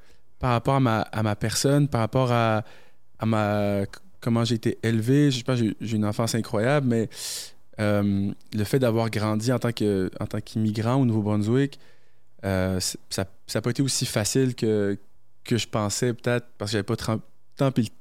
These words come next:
temps, tant pris le temps d'y penser. Puis aussi, comment j'ai, j'ai grandi avec mes parents, je les adore, ils m'ont, ils nous ont toujours poussé, moi et mes frères, à, à être la, la, la meilleure version de nous-mêmes. Puis j'aurais pas fait la moitié de, de ce que j'ai fait de ma vie sans eux. Mais ça a quand même créé,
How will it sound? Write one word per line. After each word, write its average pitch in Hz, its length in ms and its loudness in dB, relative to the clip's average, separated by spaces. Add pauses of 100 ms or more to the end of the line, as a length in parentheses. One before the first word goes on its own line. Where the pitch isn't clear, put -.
(140)
temps, 113 240 4
tant 120 160 0
pris 127 120 -2
le 117 60 -2
temps 127 160 0
d'y 120 100 0
penser. 107 440 -2 (680)
Puis - 120 -2
aussi, 110 220 2
comment 123 300 6
j'ai, 110 340 4
j'ai 110 120 2
grandi 104 360 0
avec 127 100 2
mes 120 140 2
parents, 123 380 2 (340)
je 110 100 -6
les 104 80 0
adore, 120 240 4
ils 123 60 2
m'ont, 107 160 2
ils 101 60 0
nous 107 200 -2
ont 107 60 -2
toujours 127 260 0
poussé, - 360 0
moi 123 140 2
et 117 40 0
mes 117 140 2
frères, 123 280 0
à, 107 200 2
à - 160 -2
être 107 120 -4
la, 98 200 2
la, 92 200 2
la 98 100 2
meilleure 107 180 2
version 113 260 0
de 120 60 2
nous-mêmes. 123 400 2 (400)
Puis 107 120 -4
j'aurais 101 320 2
pas 110 220 -4
fait - 120 0
la 120 100 4
moitié 110 280 2
de, 107 340 2
de 104 80 -4
ce - 60 -8
que - 100 -4
j'ai 110 100 0
fait 123 140 0
de 120 40 0
ma 110 140 2
vie 117 160 0
sans 110 360 2
eux. 147 160 4 (600)
Mais 113 180 2
ça 113 120 2
a 107 40 2
quand 120 180 2
même 143 180 4
créé, 135 640 4